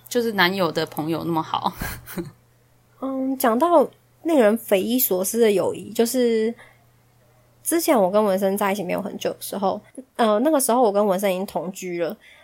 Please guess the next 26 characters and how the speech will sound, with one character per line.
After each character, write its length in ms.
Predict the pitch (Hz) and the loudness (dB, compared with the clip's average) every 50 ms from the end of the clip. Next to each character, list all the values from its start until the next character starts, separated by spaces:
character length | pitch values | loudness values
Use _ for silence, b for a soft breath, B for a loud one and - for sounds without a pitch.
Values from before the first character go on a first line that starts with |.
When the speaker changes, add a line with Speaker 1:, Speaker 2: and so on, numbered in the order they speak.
| b | b
Speaker 2:
然 140 | b 208 226 | b 2 4
后 140 | 262 311 311 | 6 4 4
有 240 | 269 226 190 175 185 | 6 4 4 4 4
一 40 | 220 | 2
天 220 | - 240 233 233 | 0 0 0 2
晚 220 | 233 185 151 160 | 2 0 0 -2
上， 260 | 180 - - 185 160 202 | -2 0 0 0 0 0
大 100 | 254 269 | -4 -4
概 140 | 285 294 | -2 0
晚 180 | 277 220 156 170 | 0 0 0 0
上 140 | 233 240 247 | 0 0 0
十 260 | - - - 170 170 | 0 -2 -2 -4 -2
点 280 | 170 - 190 165 160 175 | 0 0 0 0 -2 -4
多， 360 | - 170 165 160 - 165 - B B B B | -6 -4 -4 -4 -4 -6 -6 B B B B
他 140 | B - 349 | B -6 -2
有 80 | 330 226 | -2 -2
个 60 | 180 | 0
朋 180 | - 202 180 | 0 0 0
友 120 | 170 170 175 | 0 0 0
打 140 | - 151 170 | 0 -2 -2
电 80 | 214 | -2
话 60 | - | -4
给 160 | 175 165 131 - | -4 -4 -6 -6
他， 260 | 190 156 123 180 202 - b b b b b b | -6 -6 -6 -6 -8 -12 b b b b b b
然 120 | b 214 220 | b -4 0
后 280 | 254 294 311 285 254 | 2 4 4 4 2